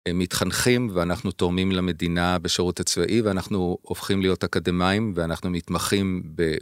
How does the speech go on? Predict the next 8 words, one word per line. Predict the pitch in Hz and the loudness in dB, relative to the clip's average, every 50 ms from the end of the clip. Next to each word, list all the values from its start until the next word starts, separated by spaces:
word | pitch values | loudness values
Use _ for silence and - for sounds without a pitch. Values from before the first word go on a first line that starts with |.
| - - | -8 -12
במשהו, | 85 80 85 80 80 85 85 87 - - - 107 113 117 | -6 -4 -2 -2 0 0 2 2 2 2 2 2 0 0
במקרה | 101 82 80 76 - - 82 | 0 -2 -4 -4 -4 -4 -2
הזה | 78 76 78 82 82 80 80 82 - - - | -2 -2 -2 -2 0 0 0 -2 -4 -4 -6
אני | 80 80 | -6 -6
הופך | 78 76 - 92 - - | -6 -4 -4 -4 -2 -2
להיות | 87 82 - 85 | -2 0 0 -2
אדריכל, | 76 - 80 76 71 - - 98 110 135 151 - - - - - - _ _ _ _ _ _ _ _ _ _ _ - | -2 -2 -4 -4 -2 2 4 4 4 4 2 -2 -8 -16 -20 -20 -20 _ _ _ _ _ _ _ _ _ _ _ -12
וה-, | 85 85 87 92 90 92 90 - 95 90 87 87 87 | -6 0 2 4 4 4 2 0 0 0 0 0 0